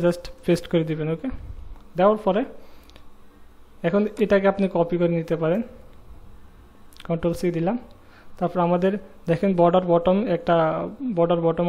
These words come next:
আছে, তো এইখানে আমি Just কালারটাকে remove করে এখানে paste করে দিলাম। তারপর আমাদের, আহ, কন্টেনারের ভিতর যেটা আছে এটা white color, just এটা, আহ, পরে আমি change করে দেখাচ্ছি।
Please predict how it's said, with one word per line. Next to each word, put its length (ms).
আছে, 140
তো 80
এইখানে 320
আমি 200
Just 440
কালারটাকে 540
remove 300
করে 160
এখানে 240
paste 220
করে 180
দিলাম। 240
তারপর 260
আমাদের, 340
আহ, 840
কন্টেনারের 500
ভিতর 200
যেটা 220
আছে 160
এটা 140
white 280
color, 260
just 340
এটা, 300
আহ, 80
পরে 200
আমি 140
change 240
করে 120
দেখাচ্ছি। 380